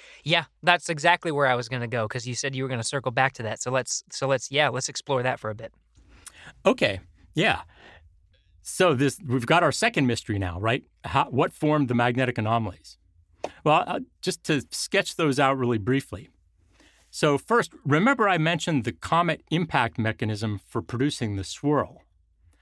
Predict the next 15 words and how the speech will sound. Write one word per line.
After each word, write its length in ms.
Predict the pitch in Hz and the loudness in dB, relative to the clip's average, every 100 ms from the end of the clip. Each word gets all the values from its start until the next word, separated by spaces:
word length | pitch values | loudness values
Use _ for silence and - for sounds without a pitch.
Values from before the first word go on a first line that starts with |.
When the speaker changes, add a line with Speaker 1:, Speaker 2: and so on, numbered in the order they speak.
| - | -10
Speaker 1:
Mm-hmm. 200 | 113 110 - _ _ | -8 -10 -14 _ _
Speaker 2:
Well, 320 | 135 147 - - | 2 4 2 -6
that 300 | - 127 247 | 0 2 4
idea 540 | 247 180 131 139 139 143 | 2 0 2 2 2 0
actually 340 | 139 165 - 175 | -2 -2 0 0
wants 260 | 151 156 - | 2 0 -2
to 140 | 135 | -2
make 420 | 123 147 156 - _ - | 0 0 -2 -10 _ -4
the 120 | 123 | 0
magnetic 540 | 123 127 117 160 160 | 2 2 0 -2 0
anomaly 720 | 117 120 175 190 101 98 110 - _ - | 0 2 2 0 -2 -4 -6 -10 _ -4
at 160 | - | -2
the 80 | 127 | -4
same 460 | - - 131 127 117 | -4 -2 0 0 -2
time. 520 | - 180 180 104 | -4 -2 -2 -4